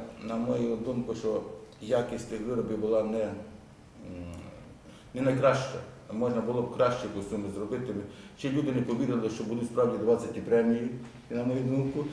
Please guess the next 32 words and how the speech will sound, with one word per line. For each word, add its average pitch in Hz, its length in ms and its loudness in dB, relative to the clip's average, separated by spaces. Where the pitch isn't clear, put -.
чи 143 140 -2
трошки 143 340 0
легковажно 127 500 6
до 113 60 2
того 120 200 2
поставились. 90 640 2
На 120 80 4
другий 190 260 4
рік, 175 160 0
я 156 100 6
думаю, 156 260 4
провести, 143 540 2
е, 117 280 6
ще 143 120 4
раз 120 140 2
такий 127 200 -6
фестиваль 120 460 4
разом 120 220 2
з 117 40 -2
організатором, 117 600 2
з - 20 -4
Олексієм 113 300 -4
Петровичем 113 520 -2
і 120 180 2
з, 107 200 -2
е, 113 80 4
адміністрацією 113 720 2
містом, 113 300 0
е, 113 200 6
щоб 143 120 -2
це 151 80 6
було, 147 580 6